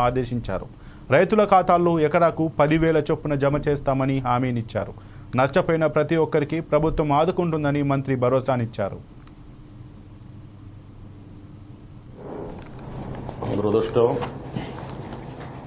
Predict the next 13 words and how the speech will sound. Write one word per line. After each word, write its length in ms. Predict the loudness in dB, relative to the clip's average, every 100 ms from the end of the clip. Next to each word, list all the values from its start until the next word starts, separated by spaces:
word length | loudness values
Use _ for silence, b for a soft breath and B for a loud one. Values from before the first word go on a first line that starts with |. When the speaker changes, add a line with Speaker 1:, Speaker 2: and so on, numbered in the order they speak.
| -14 -10 -2
Speaker 2:
గత 160 | 0 2 2
ముప్పై 260 | 0 2 2
ఒకటి 220 | 2 0 0 2
ఒకటి 220 | 0 0 2
తారీఖులో 420 | 4 4 2 2 2
వచ్చినటువంటి 680 | 2 2 2 2 2 2 0 0 -4 -10 -10 -10 -12 -12 -12 -12 -12 -10 -6
అకాల 280 | 0 2 4 4
వర్షాల 340 | 2 4 4 4
వల్ల 160 | 2 2 2 0 -8 -10 -10 -10 -8 -10 -10 -8 -8 -8 -8 -8 -8 -6 0
మునేరు 340 | 4 4 4 4
క్యాచ్‌మెంట్లో 720 | 6 6 4 2 2 2 4 4 2 -8 -10 -12 -12 -12 -12 -4 2
ఊహించినటువంటి 760 | 4 4 4 4 4 4 2 2
రీతిలో 320 | 2 4 4